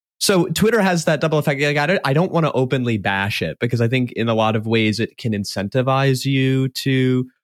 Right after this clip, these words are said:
return to texts or to think about them. And all of that will return you to the book eventually.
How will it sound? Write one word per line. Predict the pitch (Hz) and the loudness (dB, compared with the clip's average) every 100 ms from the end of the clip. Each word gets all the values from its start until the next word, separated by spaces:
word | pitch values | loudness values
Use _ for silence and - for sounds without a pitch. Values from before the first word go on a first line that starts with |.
| _ - | _ -4
return | 123 - 131 139 | -2 2 2 2
to | 143 147 | 2 0
texts | - 139 131 135 - - - | 0 0 0 -4 -8 -8 -6
or | - 117 110 107 - _ _ | -2 0 0 -2 -8 _ _
to | - | -4
think | 117 131 120 | -2 -2 0
about | 135 127 113 117 | 0 0 -2 -2
them. | 127 123 120 117 _ _ _ 156 | -2 0 -2 -6 _ _ _ 0
And | 151 139 | 0 2
all | - 190 | 2 2
of | 165 | 2
that | 131 131 | 0 0
will | 135 | 2
return | 117 120 - 127 | 2 0 0 0
you | 123 | 0
to | 110 110 | -2 -4
the | |
book | 92 104 - | -4 -4 -6
eventually. | 92 87 - 71 - | -12 -12 -14 -14 -16